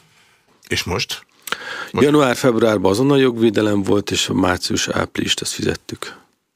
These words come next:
Speaker 1: Május?
Speaker 2: Májust is, bocsánat.
Speaker 1: Júniust?
Speaker 2: Hát azt majd vé-, június vége.
Speaker 1: Az június vége.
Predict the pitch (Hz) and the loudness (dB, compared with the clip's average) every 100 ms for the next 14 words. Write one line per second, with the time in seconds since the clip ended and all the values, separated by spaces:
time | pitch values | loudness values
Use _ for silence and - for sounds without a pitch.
0 | _ _ _ _ _ _ _ - _ _ | _ _ _ _ _ _ _ -20 _ _
1 | _ _ _ _ _ _ _ _ _ _ | _ _ _ _ _ _ _ _ _ _
2 | - - 104 - - _ _ _ - _ | -10 -6 -6 -6 -12 _ _ _ -20 _
3 | _ - 95 87 - - - - - 104 | _ 0 0 0 -6 -8 -8 -10 -8 -10
4 | - _ _ _ _ - - - 80 98 | -14 _ _ _ _ -18 -14 -10 -8 -6
5 | 139 - - - _ _ - - 104 - | -6 -8 -16 -20 _ _ -10 -2 -2 0
6 | 104 90 92 95 104 90 - 107 - - | 0 2 0 2 2 2 2 2 0 -8
7 | - - - - - 85 85 82 - - | -14 -14 -14 -16 -12 -10 -10 -12 -14 -12
8 | 78 78 76 80 | -14 -12 -14 -16